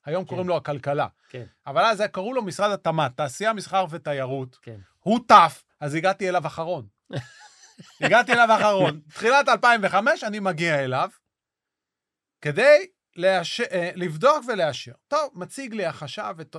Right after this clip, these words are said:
Speaker 1: את ההישגים שלו בשנה הקודמת, באמת עושה עבודה לא רעה בכלל. מגיע לפרק האחרון, מדלג על פרק הנכסים. ישר אני רואה במ-, במצגת שלו שאלות,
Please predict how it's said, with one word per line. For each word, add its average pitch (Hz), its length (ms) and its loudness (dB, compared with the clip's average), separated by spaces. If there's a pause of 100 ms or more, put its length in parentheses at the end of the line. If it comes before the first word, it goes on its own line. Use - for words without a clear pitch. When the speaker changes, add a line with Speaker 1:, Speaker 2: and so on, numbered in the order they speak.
(100)
Speaker 1:
את 123 140 -18
ההישגים 135 680 -10
שלו 156 260 -14
בשנה 135 340 -16
הקודמת, 135 340 -12 (160)
באמת 403 260 -20
עושה 254 180 -18
עבודה 190 280 -10
לא 165 220 -12
רעה 143 100 -8
בכלל. 143 420 -12 (1400)
מגיע 160 500 -4 (220)
לפרק 143 1040 -12
האחרון, 123 680 -14 (260)
מדלג 269 440 -8
על 170 60 -10
פרק 220 300 -12
הנכסים. 254 540 -18 (880)
ישר 262 360 -12
אני 202 100 -12
רואה 190 120 -10
במ-, 151 240 -14 (200)
במצגת 143 680 -14
שלו 214 460 -12
שאלות, 156 460 -16